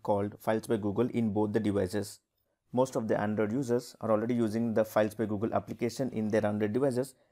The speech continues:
If you're not using it, please go ahead to Android Play Store and search for the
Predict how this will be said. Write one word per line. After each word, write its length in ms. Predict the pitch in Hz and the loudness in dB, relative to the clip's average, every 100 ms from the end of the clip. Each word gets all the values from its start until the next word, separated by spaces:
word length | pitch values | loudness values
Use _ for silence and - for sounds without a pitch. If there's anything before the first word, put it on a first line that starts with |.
| _ _ | _ _
If 100 | 143 | 0
you're 100 | 147 | 4
not 220 | 131 127 | 4 4
using 300 | 117 107 107 | 2 0 0
it, 240 | 123 147 - | -2 -4 -2
please 180 | 127 110 | -2 -2
go 280 | - 110 | 0 2
ahead 260 | 107 113 131 _ _ _ | 4 4 2 _ _ _
to 200 | 123 104 - | -2 -2 -2
Android 340 | 107 107 95 | 0 -2 0
Play 120 | 123 | -2
Store 280 | - 151 160 - _ _ | 0 0 0 -2 _ _
and 160 | 120 123 | -4 -2
search 280 | - 127 - | 0 0 0
for 100 | 120 | 0
the 180 | 107 | 0